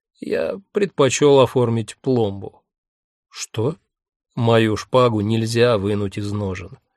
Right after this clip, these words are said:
Она не представляет опасности. Наносварка. Маячок для полиции. Можно, конечно, бить ей по голове, как дубинкой. Надеюсь, вы не это имели в виду?»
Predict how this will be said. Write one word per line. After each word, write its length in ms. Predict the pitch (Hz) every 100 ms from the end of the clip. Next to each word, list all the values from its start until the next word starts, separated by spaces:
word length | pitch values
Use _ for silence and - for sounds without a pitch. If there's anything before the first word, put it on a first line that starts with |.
| _ _
Она 260 | - 175 190
не 140 | 185
представляет 760 | 160 160 - 151 139 127 110 104
опасности. 800 | 101 104 95 - - - - - _ _ _ _ _ _
Наносварка. 960 | - 113 127 131 - 139 - - - - _ _ _
Маячок 640 | 202 208 165 - 135 107
для 160 | 110 104
полиции. 560 | 113 107 104 - - - _ _ _ _ _
Можно, 320 | - 214 190 151
конечно, 440 | 147 147 127 127
бить 240 | 120 120
ей 120 | 123 113
по 120 | 117
голове, 420 | 123 139 156 190
как 220 | 123 110
дубинкой. 640 | 117 107 107 92 98 101 - _ _
Надеюсь, 640 | 120 104 101 104 104 98 -
вы 160 | 107
не 240 | 104 107 151
это 220 | 233 196
имели 320 | 135 110 101
в 60 | 98
виду?» 480 | 101 107 101 85